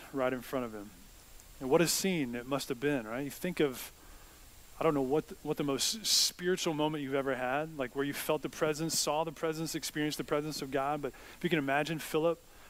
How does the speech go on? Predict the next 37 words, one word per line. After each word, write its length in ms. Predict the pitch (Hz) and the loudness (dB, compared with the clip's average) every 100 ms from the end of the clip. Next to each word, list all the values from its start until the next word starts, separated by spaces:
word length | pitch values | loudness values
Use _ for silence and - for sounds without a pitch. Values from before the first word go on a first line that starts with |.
| - | -12
he's 80 | - | -8
preaching 420 | - 175 180 156 | 0 2 2 0
Christ. 600 | - 156 170 165 - - - - - - - - - | 0 0 0 -2 -6 -12 -18 -20 -20 -20 -18 -16 -12
The 80 | 131 | -4
lame 320 | 127 147 170 | 4 4 4
people 300 | 165 170 160 | 0 -2 0
are 40 | 143 | 2
being 240 | 160 160 | 2 0
healed. 380 | 135 147 160 143 | 2 2 2 0
Paralyzed 480 | - 160 160 156 - | 4 4 6 2 0
people 300 | 165 160 151 | -8 -2 0
are 160 | 135 120 - | 0 -2 -4
able 180 | 151 151 | -2 2
to 60 | 139 | 2
walk 340 | 123 143 147 | 4 2 2
again. 400 | 156 160 165 160 - - - - | -2 0 0 -2 -8 -18 -20 -4
Evil 280 | 180 180 170 | 0 2 2
spirits 580 | - - 165 170 180 - | 2 0 0 0 0 -2
come 200 | 170 139 | -2 0
shrieking 680 | - - 180 180 196 185 143 | 0 0 -2 0 0 0 0
out 220 | 147 165 | 0 0
of 140 | 170 | -2
people 300 | - 180 185 | -2 -2 0
at 80 | 151 | 0
the 40 | |
presence 480 | 139 - 170 175 165 | 0 0 2 0 2
of 220 | 165 139 - - - | 2 0 -8 -12 -4
and 100 | 139 | 0
the 60 | |
speaking 480 | 120 - - 180 190 | 2 2 0 -2 -2
of 80 | 156 | 0
Jesus' 400 | 143 175 175 156 | 0 0 0 0
name. 460 | 156 165 185 196 185 - | 0 2 0 -2 -6 -10
They 60 | |
come 180 | 143 160 | -2 0
yelling 460 | 143 156 170 190 170 | 2 2 4 4 2
out. 340 | 170 190 208 | 2 2 0